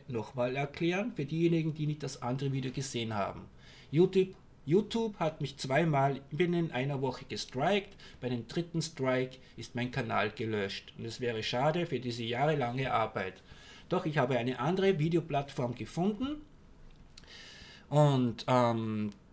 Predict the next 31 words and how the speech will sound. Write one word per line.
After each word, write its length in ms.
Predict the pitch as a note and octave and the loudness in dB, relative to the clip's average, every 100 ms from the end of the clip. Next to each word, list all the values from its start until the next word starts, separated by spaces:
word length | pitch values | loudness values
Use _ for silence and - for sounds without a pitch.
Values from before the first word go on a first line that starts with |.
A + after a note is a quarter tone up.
| - | -2
die 160 | B2+ | -2
zeige 400 | - C3+ C#3 D#3+ | 2 2 2 0
ich 100 | G3+ | 0
euch 160 | F#3 G3 | 2 2
jetzt 240 | F3+ - | 0 -2
gleich 460 | - D#3 F#3 A3+ - | 0 4 4 4 0
mitsamt 440 | E3 - D#3 D3+ | -2 2 2 4
dem 200 | C3 A#2+ | 0 2
Video, 280 | C#3 F#3+ F#3+ | 2 4 4
was 200 | C#3+ C3 | 2 0
ich 100 | D3 | -2
euch 180 | C#3 - | -2 -2
näher 300 | A2+ A2+ A2+ | 0 0 0
bringen 460 | A2+ G#2+ G#2+ G#2 | 0 -2 -2 -2
will. 260 | G2 F#2+ F2 - - - - - - - - - | -2 -2 -6 -14 -20 -20 -20 -20 -20 -20 -16 -4
Und 180 | B2+ | -2
zwar 300 | - C#3 B2+ | 2 4 4
hier 240 | A#2 D3+ B2 | 6 4 4
auf 180 | A2+ - | 2 -2
dieser 360 | B3 B3+ A3+ | 0 4 2
Plattform, 760 | G3+ A#2+ A2 - - G#3 C4+ C#4 - - - - | 4 2 2 0 2 4 2 -2 -14 -20 -16 -2
wie 140 | D3 | 0
gesagt, 600 | D3+ D3 E3+ A3 - - - - - | 0 2 4 4 2 -14 -20 -20 -6
es 460 | D#3 D3 - - - - | -4 -2 -4 -6 -6 0
passt 400 | G3 A3+ - - - | 2 2 -4 -16 -2
jetzt 300 | C#3+ - - | -2 -2 -2
ein 140 | C3+ | 0
Roboter 640 | B2 F#3+ A#3 A3+ - G3 D3+ | 4 4 4 0 2 2 6
auf, 320 | D#3 E3 - | 6 4 0
der 180 | D3 B2+ | -2 -2
genau 500 | C#3 D3+ E3 E3 | 0 2 4 2